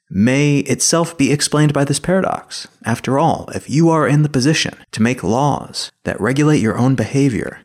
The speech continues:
or that of your peers, isn't it likely that you would reap more rewards from regulating in a way that enriches both them and yourself, rather than legislating based on ideology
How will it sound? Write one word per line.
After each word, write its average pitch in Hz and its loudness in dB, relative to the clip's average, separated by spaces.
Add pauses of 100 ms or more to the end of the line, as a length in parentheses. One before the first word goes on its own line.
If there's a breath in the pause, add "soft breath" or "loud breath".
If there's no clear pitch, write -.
(120)
or 95 -2
that 113 0
of - -4
your - -6
peers, - -4
isn't 147 2
it - 0 (240 loud breath)
likely - -4 (300)
that - -2
you 127 2
would 123 2
reap 156 2 (140)
more 135 4
rewards 110 0
from 104 -2
regulating 139 2
in 123 0
a 120 2
way 120 -2 (180)
that 98 -2
enriches 113 2
both 107 -2
them 92 -2
and 90 -4
yourself, - -6
rather 131 0
than 120 2
legislating - -2
based 110 -2
on 107 0
ideology 107 -2